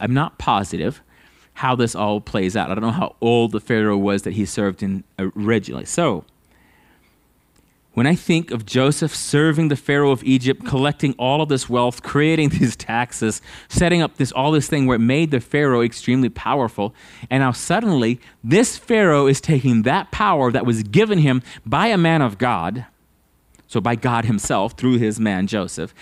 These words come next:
and he's taking that power and wealth and saying, "Let's kill the Hebrew children," and suddenly God says, "No, oh, oh, no, no, no. I brought my children here because I was going to protect them. I was gonna prepare them,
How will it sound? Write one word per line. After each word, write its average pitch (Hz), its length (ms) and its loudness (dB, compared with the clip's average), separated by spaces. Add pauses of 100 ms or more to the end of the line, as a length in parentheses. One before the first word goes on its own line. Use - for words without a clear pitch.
(180)
and 147 100 2
he's 160 140 4
taking 185 380 0
that 196 280 0
power 185 360 2
and 147 100 0
wealth 180 220 2
and 131 100 0
saying, 127 180 0
"Let's 156 280 0 (180)
kill 208 480 2 (240)
the 139 80 2
Hebrew 147 320 4
children," 165 460 2 (220)
and 139 120 2
suddenly 175 540 4
God 156 240 0
says, 156 120 2
"No, 180 240 4
oh, 185 300 4
oh, 196 60 6
no, 190 180 4
no, 185 220 4
no. 165 240 2
I 135 180 0
brought 170 340 0
my 156 220 0
children 139 400 0
here 101 500 0 (360)
because 127 200 0
I 131 80 2
was 143 100 0
going 139 160 2
to 117 60 -4
protect - 540 -6
them. 202 260 0 (260)
I 127 80 -2
was 127 140 0
gonna 131 160 0
prepare 156 500 0
them, 185 280 2